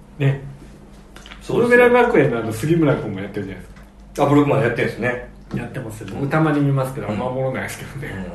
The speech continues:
Speaker 2: うん。ブログはけどみんな減ったかもね、やってる回数。
Speaker 1: うん。
Speaker 2: けどなんかいいけど、今なんかノートとかじゃない？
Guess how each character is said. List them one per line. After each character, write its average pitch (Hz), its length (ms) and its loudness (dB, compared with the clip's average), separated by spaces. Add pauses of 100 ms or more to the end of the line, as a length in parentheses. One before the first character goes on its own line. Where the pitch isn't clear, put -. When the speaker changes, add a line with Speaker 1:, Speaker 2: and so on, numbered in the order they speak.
(1000)
Speaker 2:
う 131 40 -6
ん。 131 80 -6
ブ 139 100 2
ロ 277 140 6
グ 277 60 2
は 269 120 6
け - 60 2
ど - 80 2
み 131 80 -2
ん 139 60 0
な 139 80 -2
減 151 100 0
っ - 20 -2
た - 100 0
か - 100 -4
も - 80 -12
ね、 113 100 -4
や 104 100 -6
っ - 40 -10
て 95 120 -14
る 95 100 -12
回 - 180 -16
数。 107 60 -12
Speaker 1:
う - 20 -8
ん。 110 360 -6 (960)
Speaker 2:
け - 60 -6
ど 220 80 -4
な 233 80 2
ん - 20 -6
か - 280 -4
い 240 120 -2
い 262 40 0
け 156 80 4
ど、 - 80 2
今 220 160 4
な 294 40 4
ん 285 40 2
か 135 100 2
ノ 185 220 8
ー - 60 4
ト - 60 -2
と - 120 -8
か - 120 -16
じ - 80 -18
ゃ - 40 -14
な - 60 -12
い？ 139 100 -12